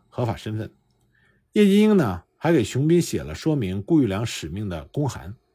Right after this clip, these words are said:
博古也给项英、陈毅写了一封亲笔信，简单介绍了长征以后中共中央的经历，以及现在国共谈判和八路军抗战的情况，然后详细地转告了中央刚刚发出的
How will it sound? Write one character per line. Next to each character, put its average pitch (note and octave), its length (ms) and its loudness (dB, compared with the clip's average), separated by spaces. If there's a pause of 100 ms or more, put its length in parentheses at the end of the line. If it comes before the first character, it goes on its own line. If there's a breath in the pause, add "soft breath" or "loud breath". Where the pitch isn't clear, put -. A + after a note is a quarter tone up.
(720)
博 C4 180 8
古 A3+ 140 8
也 G3 100 8
给 E3+ 140 -2
项 C#3 240 0
英、 D#3 100 0
陈 A#2+ 220 -2
毅 C3 280 -4
写 - 200 -4
了 A2+ 80 0
一 C#3 80 0
封 C#3+ 180 -2
亲 E3 200 -4
笔 - 100 -8
信， - 240 -12 (640)
简 D#3+ 220 4
单 A3 180 4
介 A3+ 160 6
绍 D3 140 2
了 A2+ 100 0
长 C#3 220 -4
征 E3 100 0
以 A2+ 100 -4
后 - 440 -10
中 D#3+ 160 -2
共 B2+ 100 -2
中 C3+ 80 -4
央 C3+ 100 -4
的 B2+ 60 -4
经 C3+ 200 -6
历， - 180 -10 (480)
以 C#3 100 0
及 F#3 140 4
现 F#3+ 260 2
在 D#3 140 2
国 D3 160 -2
共 D3 100 -4
谈 G2+ 240 -10
判 A2 300 -6 (100)
和 C3+ 160 -4
八 E3 160 4
路 C3 80 0
军 D3+ 140 -2
抗 D3+ 200 -4
战 A2 120 -4
的 E2 40 -8
情 - 160 -16
况， - 200 -18 (680 soft breath)
然 G3+ 180 6
后 A3+ 140 6
详 F3+ 300 0
细 A3+ 100 -2
地 D#3 100 2
转 D#2+ 300 -8
告 C3 200 0
了 E2 140 -6
中 E3 200 -2
央 D#3+ 120 0
刚 E3+ 140 -4
刚 D#3+ 160 -2
发 D3+ 220 0
出 C#3 200 -6
的 F2+ 200 -10